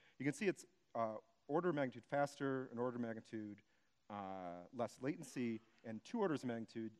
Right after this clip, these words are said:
less ram. So, like, you know, this is just a micro benchmark. Of course, like, real applications would be very different, but this,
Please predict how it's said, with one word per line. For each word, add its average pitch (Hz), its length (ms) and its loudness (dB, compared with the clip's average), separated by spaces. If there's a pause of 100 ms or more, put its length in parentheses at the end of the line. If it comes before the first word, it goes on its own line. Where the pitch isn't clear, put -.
(220)
less 123 240 -2
ram. 95 220 -12 (560)
So, - 120 0
like, 117 120 4 (240)
you 156 60 -2
know, 160 60 2
this 202 120 2
is 220 60 -4
just 202 160 -4
a 151 40 0
micro 135 220 4
benchmark. 131 320 0
Of 123 80 -12
course, 117 200 -2
like, 110 120 -6
real 120 180 2
applications 110 580 -6
would 104 120 -12
be 101 300 -6
very 98 160 -6
different, 123 420 -2 (440)
but 113 120 0 (160)
this, 165 180 -4